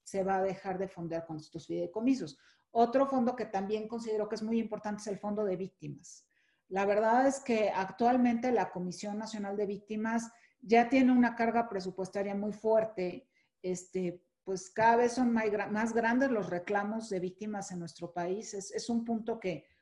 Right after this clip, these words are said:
desde mi perspectiva, el Estado mexicano tiene la obligación de atender definitivamente.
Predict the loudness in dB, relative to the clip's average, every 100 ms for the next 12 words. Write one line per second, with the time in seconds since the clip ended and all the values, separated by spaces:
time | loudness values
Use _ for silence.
0 | _ -2 0 0 -4 -2 -2 -4 -10 -4
1 | 0 2 2 0 -4 -4 -4 -8 -6 -6
2 | -6 -8 -4 -2 -2 -2 -4 -8 -8 -6
3 | -6 -8 -10 -8 -8 -10 -10 -12 -8 -8
4 | -8 -8 -10 -14